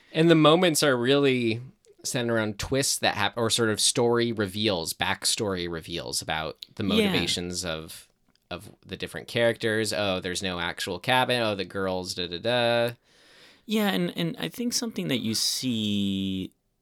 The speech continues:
Speaker 2: that doesn't work in other movies is they'll kind of, they'll kind of get stuck on a, a particular moment and redo it a bunch of times. It's like you see the same con-, basic conversation happening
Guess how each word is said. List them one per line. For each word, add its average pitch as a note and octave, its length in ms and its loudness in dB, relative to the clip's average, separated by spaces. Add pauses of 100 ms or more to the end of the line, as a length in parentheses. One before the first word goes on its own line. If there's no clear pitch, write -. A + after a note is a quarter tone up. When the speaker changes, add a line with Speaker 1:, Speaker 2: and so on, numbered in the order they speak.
(140)
Speaker 2:
that F#2+ 360 -4
doesn't C3+ 420 2
work F#2+ 300 -2
in F2+ 180 -4
other G#2 280 -4
movies F2 640 -4
is F2+ 280 -4
they'll G2 240 -4
kind C3 400 -4
of, G#2 260 -6 (880)
they'll A#2+ 100 0
kind D#3+ 260 -2
of C3+ 60 -4
get C3 160 -4
stuck - 520 -2
on F2+ 220 0
a, E2+ 140 -2 (120)
a E2+ 120 -2
particular E2+ 640 -6
moment E2+ 520 -4
and E2 240 -8
redo F2 560 -4
it G#2+ 60 0
a A2+ 80 -2
bunch A2+ 280 -4
of A#2 120 -4
times. B2+ 580 -6 (220)
It's F#2+ 120 -6
like G#2 140 0
you G#2+ 80 -4
see A2 220 -2
the G2+ 100 2
same F2+ 300 -2
con-, - 220 -8 (260)
basic E2+ 560 -6
conversation F#2+ 680 -6
happening G2 720 -6